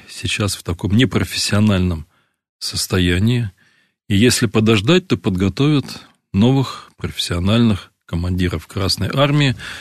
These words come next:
ждать нельзя. И, в частности, пример был,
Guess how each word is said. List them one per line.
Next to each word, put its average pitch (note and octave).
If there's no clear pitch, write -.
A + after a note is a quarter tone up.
ждать G2
нельзя. F2
И, F#2+
в -
частности, D#3
пример A#2+
был, A#2+